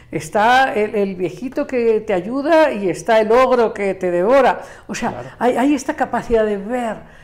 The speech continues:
Speaker 1: distintos aspectos de la vida
Speaker 2: Claro.
Speaker 1: y,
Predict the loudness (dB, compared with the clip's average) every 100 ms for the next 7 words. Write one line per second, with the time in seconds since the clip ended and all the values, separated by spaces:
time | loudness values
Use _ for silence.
0 | -16 -14 -8 -8 -8 -8 -10 -10 -10 -10
1 | -8 -8 -6 -4 -2 -2 -4 -6 -8 -10
2 | -16 -20 -20 -18 -10 -6